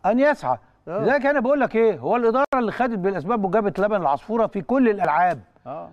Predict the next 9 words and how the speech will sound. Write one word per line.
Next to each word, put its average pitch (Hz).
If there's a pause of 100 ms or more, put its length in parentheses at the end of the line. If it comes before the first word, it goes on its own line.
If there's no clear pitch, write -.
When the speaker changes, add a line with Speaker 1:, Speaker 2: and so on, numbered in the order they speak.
(120)
Speaker 1:
ها؟ 196 (1160)
ما 143
هي 151
كمان 247
ح-، 175 (120)
هتعمل 247
إيه؟ 202 (580)
ولازم 185
تبحث 233